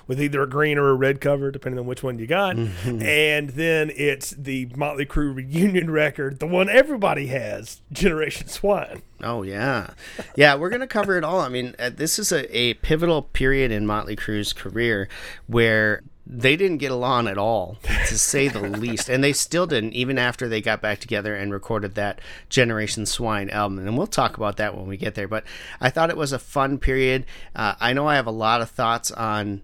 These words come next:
Speaker 2: the nineteen ninety-four Motley Crue record. And
Speaker 1: Mm-hmm.
Speaker 2: it's always, you know, been one of my absolute favorite albums. And so we'll talk about that. And I always wanted to cover that. But then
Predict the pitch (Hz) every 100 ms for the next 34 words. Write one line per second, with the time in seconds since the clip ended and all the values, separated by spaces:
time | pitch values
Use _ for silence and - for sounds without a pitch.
0 | - - 135 113 110 110 110 117 107 101
1 | 117 107 104 101 - 123 113 101 107 123
2 | 156 202 - - - - - 120 110 107
3 | 104 113 104 - - 117 113 110 113 98
4 | - 110 104 98 101 113 110 110 110 110
5 | 113 104 110 120 113 - 107 107 113 95
6 | 104 131 254 240 - - - - - 113
7 | - 117 117 - 160 170 143 107 - 139
8 | 107 95 107 117 147 139 120 113 127 123
9 | 131 - - 127 135